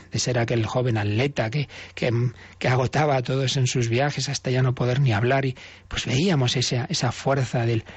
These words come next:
del amor de Dios. Entonces, dice que la Iglesia ya en la tierra se caracteriza por una verdadera santidad, aunque todavía imperfecta. Entonces, en ese sentido ya vemos un anticipo de esa consumación.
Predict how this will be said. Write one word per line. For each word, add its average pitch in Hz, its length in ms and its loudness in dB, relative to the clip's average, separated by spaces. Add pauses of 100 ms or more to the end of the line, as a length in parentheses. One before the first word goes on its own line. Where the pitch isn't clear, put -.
(240)
del 127 160 2
amor 123 320 2
de 113 140 0
Dios. 123 340 0 (460)
Entonces, 143 720 0 (400)
dice 139 560 0 (180)
que 135 160 0
la 123 220 2
Iglesia 160 640 0 (140)
ya 156 240 0
en 214 160 2
la 190 120 2
tierra 175 600 0
se - 240 -4
caracteriza 165 800 0
por 135 240 -4
una 143 220 2
verdadera 202 540 2
santidad, 220 600 0 (240)
aunque 165 280 0
todavía 147 420 0
imperfecta. 185 580 -2 (400)
Entonces, 117 280 -2
en 104 60 2
ese 123 160 4
sentido 180 440 2
ya 135 160 0
vemos 151 300 2
un 185 60 2
anticipo 185 720 0 (440)
de 147 140 0
esa 151 180 2
consumación. 131 880 0